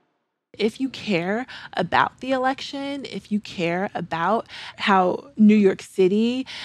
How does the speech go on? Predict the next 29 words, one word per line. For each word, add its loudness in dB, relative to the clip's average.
um, 2
in -6
particular -2
is -2
impacted, -2
then 0
it's -6
important -2
to 0
continue 0
to 2
fund -2
these -6
groups 0
because 2
they 0
are 4
on 0
the -8
front -4
lines, -8
um, 2
you 4
know, 0
pushing -2
and -6
trying -6
to -12
hold -4